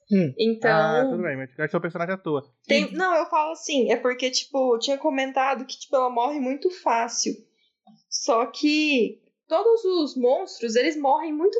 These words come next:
Speaker 2: fácil em contato com o bronze celestial, então tem essa coisa, né?
Speaker 1: Mas é
Speaker 3: Mas
Speaker 1: muito
Speaker 3: aí o Percy
Speaker 1: anticlimático,
Speaker 3: poderia
Speaker 1: né? Se
Speaker 3: é,
Speaker 1: não,
Speaker 3: o
Speaker 1: se
Speaker 3: Percy
Speaker 1: for
Speaker 3: poderia ter
Speaker 1: assim,
Speaker 3: sofrido
Speaker 1: então
Speaker 3: mais.
Speaker 1: não tem nenhuma luta
Speaker 2: Uhum.
Speaker 1: épica, sem ser com monstro, não existe nenhuma luta épica com monstro.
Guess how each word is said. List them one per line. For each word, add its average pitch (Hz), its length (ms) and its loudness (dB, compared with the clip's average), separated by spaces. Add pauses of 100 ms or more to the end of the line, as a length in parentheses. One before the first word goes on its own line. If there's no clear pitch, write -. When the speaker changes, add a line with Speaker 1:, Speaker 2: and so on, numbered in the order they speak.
Speaker 2:
fácil 294 380 0
em 247 40 -8
contato 233 420 -2
com 247 100 0
o 240 40 2
bronze 220 300 0
celestial, 240 580 0
então 226 260 -2
tem 247 180 0
essa 269 180 -2
coisa, 247 400 0
né? 226 200 -6 (640)
Speaker 1:
Mas 285 220 0
é - 40 4
Speaker 3:
Mas 165 100 6 (100)
Speaker 1:
muito 175 100 0
Speaker 3:
aí 170 60 4
o - 20 0
Percy 175 100 2
Speaker 1:
anticlimático, 220 600 4
Speaker 3:
poderia 185 240 0
Speaker 1:
né? 240 100 -12 (200)
Se - 180 -2
Speaker 3:
é, 233 40 8
Speaker 1:
não, 220 100 10
Speaker 3:
o 214 40 8
Speaker 1:
se - 100 0
Speaker 3:
Percy - 140 -2
Speaker 1:
for 175 80 0
Speaker 3:
poderia 208 200 4
ter 208 80 -2
Speaker 1:
assim, - 100 -2
Speaker 3:
sofrido 240 140 2
Speaker 1:
então 277 100 2
Speaker 3:
mais. 262 380 6
Speaker 1:
não 269 120 -4
tem 277 160 0
nenhuma 254 300 2
luta 262 240 4
Speaker 2:
Uhum. 262 60 4
Speaker 1:
épica, 247 560 0
sem 202 240 0
ser 208 580 -2
com 226 180 -2
monstro, 254 400 2
não 240 80 0
existe 233 260 0
nenhuma 240 180 2
luta 269 220 0
épica 220 280 0
com - 80 -4
monstro. 202 340 0